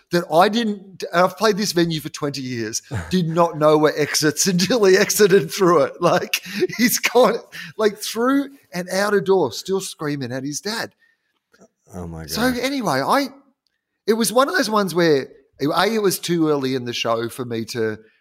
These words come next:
Speaker 1: really do too much with, but it was so angry and felt so real that it also felt like it was about something that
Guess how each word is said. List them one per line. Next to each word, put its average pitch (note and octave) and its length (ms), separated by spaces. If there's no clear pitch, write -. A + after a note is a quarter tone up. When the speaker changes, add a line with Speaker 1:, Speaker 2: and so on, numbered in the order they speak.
Speaker 1:
really C3 300
do B2 220
too B2 140
much A#2 260
with, G#2+ 260
but B2 140
it D3 60
was C#3+ 200
so G3+ 240
angry D#3 500
and B2 180
felt B2+ 260
so B2 140
real A#2 440
that A2+ 160
it B2 120
also A#2+ 320
felt A#2 320
like A2 280
it C#3+ 160
was C#3 160
about C3 480
something A#2+ 520
that A2+ 140